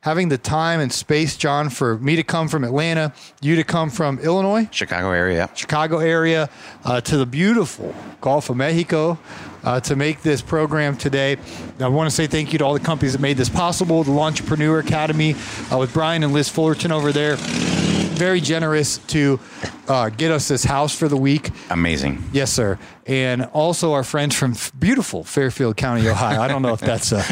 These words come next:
Speaker 1: <laughs> pun <laughs> as we're here in beautiful Sarasota County, Florida. Uh, but the Hardscape Academy, Brittany Allman and Caleb Allman, uh, they teamed up with the Launchpreneur Academy to put this whole event on. So it's just phenomenal.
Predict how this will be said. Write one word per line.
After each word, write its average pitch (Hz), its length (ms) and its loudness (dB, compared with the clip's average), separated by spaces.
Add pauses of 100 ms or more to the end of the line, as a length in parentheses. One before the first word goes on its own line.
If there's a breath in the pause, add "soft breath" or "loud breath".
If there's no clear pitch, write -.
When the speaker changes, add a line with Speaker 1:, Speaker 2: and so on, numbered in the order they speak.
(160)
Speaker 1:
<laughs> - 240 -14
pun 131 320 0
<laughs> 440 340 2
as 170 180 0
we're 175 120 2
here 175 280 2
in 135 140 0 (340 loud breath)
beautiful 151 320 2
Sarasota 143 640 0
County, 120 280 0
Florida. 151 420 0 (340 loud breath)
Uh, 117 160 0
but 156 300 -2
the 175 60 0
Hardscape 170 440 0
Academy, 101 440 -2 (760)
Brittany 185 340 0
Allman 160 440 0 (340)
and 143 240 0
Caleb 135 320 2
Allman, 123 340 2 (340 loud breath)
uh, 107 200 0
they 143 120 0
teamed 165 280 0
up 143 80 2
with 135 80 -4
the 135 80 0
Launchpreneur 131 560 0
Academy 120 400 0
to 110 80 -2
put - 260 -2
this 139 200 2
whole 135 220 0
event 104 240 0
on. 104 240 0
So 101 140 -2
it's - 160 -8
just - 380 -2
phenomenal. 110 560 0